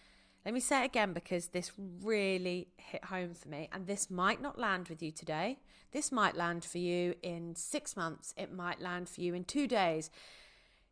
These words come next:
You know, all of these things that come through, they will land, but at different times that are most appropriate for you and where you're at with your journey. Your behaviors tell you exactly about who you think you are.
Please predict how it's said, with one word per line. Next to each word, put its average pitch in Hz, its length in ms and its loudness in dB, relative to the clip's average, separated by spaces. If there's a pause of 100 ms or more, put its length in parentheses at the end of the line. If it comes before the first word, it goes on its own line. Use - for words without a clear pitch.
You 190 80 -6
know, 196 200 0
all 254 300 2
of 240 120 -2
these 240 220 0
things 202 320 -2
that 175 140 -2
come 175 260 -4
through, 170 500 2 (1000)
they 214 120 4
will 214 180 0
land, 220 360 -2
but 202 120 0
at - 140 -2
different - 340 -4
times 220 460 -4
that - 140 0
are 190 60 0
most 180 420 -2
appropriate - 560 -4
for - 100 -8
you 175 280 0
and 226 100 -4
where 165 160 4
you're 143 200 -2
at - 140 -2
with 160 140 -8
your 147 120 -4
journey. 92 520 -6 (300)
Your 233 280 4
behaviors 233 1080 0 (420)
tell 214 440 2
you 170 440 0
exactly 170 1080 0
about 175 340 0 (120)
who 196 80 -2
you 175 340 -4
think - 440 -10
you 160 200 -4
are. 110 300 -6